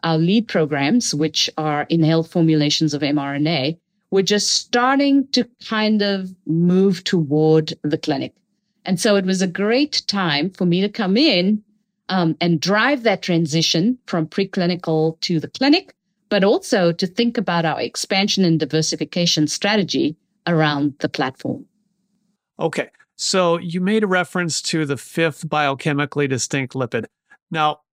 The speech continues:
Speaker 2: for those unfamiliar, the lipid nanoparticles of today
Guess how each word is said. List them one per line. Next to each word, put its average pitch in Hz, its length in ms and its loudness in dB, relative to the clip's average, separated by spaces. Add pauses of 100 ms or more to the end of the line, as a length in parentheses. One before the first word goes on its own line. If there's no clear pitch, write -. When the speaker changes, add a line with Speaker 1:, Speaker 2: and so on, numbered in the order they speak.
(340)
Speaker 2:
for 190 220 -6
those 196 240 0
unfamiliar, 165 540 -2
the 139 160 -4
lipid 185 280 -2
nanoparticles 160 880 -2
of 143 160 -2
today 123 520 -4